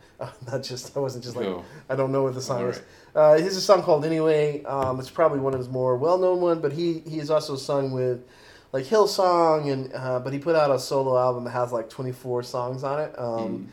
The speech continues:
Speaker 2: Hmm.
Speaker 1: and it's pretty raw in some of the places, so I enjoy that. But, uh, he's, he sings this song that's called Anyway. Um, is just the, the chorus is basically whether the answer is yes or no, or yes or no, or wait.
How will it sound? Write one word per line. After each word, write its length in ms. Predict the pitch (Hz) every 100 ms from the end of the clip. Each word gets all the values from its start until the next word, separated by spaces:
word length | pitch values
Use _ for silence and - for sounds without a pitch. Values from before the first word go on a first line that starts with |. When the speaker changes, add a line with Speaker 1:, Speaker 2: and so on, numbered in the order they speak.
| - - _ -
Speaker 2:
Hmm. 40 |
Speaker 1:
and 280 | 127 123 143
it's 100 | 151
pretty 260 | - 226
raw 360 | 170 143 160 214
in 120 | 170 147
some 140 | 185
of 40 | 180
the 60 |
places, 400 | 170 190 190 214
so 180 | - 139
I 40 |
enjoy 260 | 131 135 135
that. 320 | 139 135 135
But, 300 | 135 127 -
uh, 180 | 131 120
he's, 280 | 123 135 -
he 100 | 135
sings 320 | 156 143 131
this 100 | 131
song 320 | - 156 147
that's 220 | 131 120
called 300 | - 131 120 160
Anyway. 560 | 160 151 143 139 135 - - - _ -
Um, 800 | 131 127 120 120 123 117 120 117 _
is 400 | 139 135 131 -
just 320 | 160 151 -
the, 460 | 139 127 123 120 - -
the 100 | 139
chorus 460 | 131 - 180 165 156
is 100 | 131
basically 600 | 147 139 139 135 127 127
whether 360 | 123 143 147 139
the 180 | 127 139
answer 320 | 139 135 123
is 120 | 120
yes 380 | 135 135 127 -
or 100 | 123
no, 140 | 120
or 320 | 127 127 113 -
yes 420 | 135 135 160 156
or 80 | 147
no, 280 | 131 135 139
or 160 | 120 110
wait. 460 | 117 147 185 -